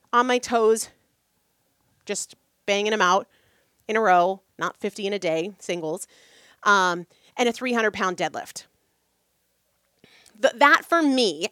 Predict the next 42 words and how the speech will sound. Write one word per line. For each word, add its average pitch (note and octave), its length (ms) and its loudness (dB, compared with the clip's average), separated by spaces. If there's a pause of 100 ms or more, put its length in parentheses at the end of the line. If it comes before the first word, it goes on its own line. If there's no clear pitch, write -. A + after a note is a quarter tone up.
and B3+ 220 2
look, - 340 2 (360)
don't C#4 280 0
let C#4 240 4
mine A3+ 440 2
be A3 160 -6
yours. F3 500 0
You A3 180 -6
define A#3+ 520 -4
yours A3+ 440 -2 (440)
based B3 280 -4
on A3 280 0 (260)
what's, - 420 -6 (100)
what A#3 200 0
makes B3+ 240 -2
you C4 100 -4
feel A#3+ 160 -2
comfortable A3 460 -4
as G3 100 0
a G#3 60 -6
buffer. F3 400 -2 (460)
But B3 140 -2
then D4 140 4
I F4 120 2
feel D4 260 -2
like A3 280 4 (680)
I'm G#3+ 160 2
strong D#4 680 4 (160)
and G#3+ 100 2
I've G3+ 80 -2
got F3+ 180 4
endurance, C#4+ 520 2
so - 140 -2
if G3 120 -4
something F#3+ 360 -6
happens, C#4+ 520 0 (240)
I've G#3+ 100 -8
got G3+ 200 6
a G3+ 40 2
hedge G3+ 280 -2
of G3 100 -8
protection. - 460 -8